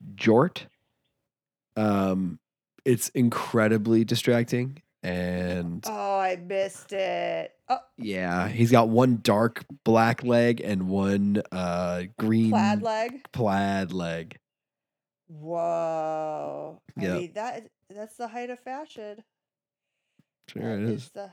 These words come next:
Speaker 2: height of fashion. And Sam actually helped her out and took her to the bathroom, um,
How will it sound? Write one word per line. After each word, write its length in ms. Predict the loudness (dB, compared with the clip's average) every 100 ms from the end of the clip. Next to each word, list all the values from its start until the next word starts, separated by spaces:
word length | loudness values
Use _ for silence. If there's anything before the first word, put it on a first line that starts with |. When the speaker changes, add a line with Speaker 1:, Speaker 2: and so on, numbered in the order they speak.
| -16
Speaker 2:
height 300 | -16 -14 -16 -18
of 160 | -18
fashion. 520 | -14 -14 -14 -14 -14 -10
And 260 | -8 -10
Sam 440 | -10 -4 -2 -2 -4
actually 520 | -6 -8 -8 -14 -14
helped 300 | -10 -10 -10 -10
her 100 | -8
out 220 | -6 -8
and 80 | -12
took 220 | -16 -16
her 100 | -14
to 100 | -14
the 80 | -14
bathroom, 760 | -10 -10 -10 -12 -14 -12 -14 -18 _ _ _ _ _ -8
um, 400 | -6 -4 -6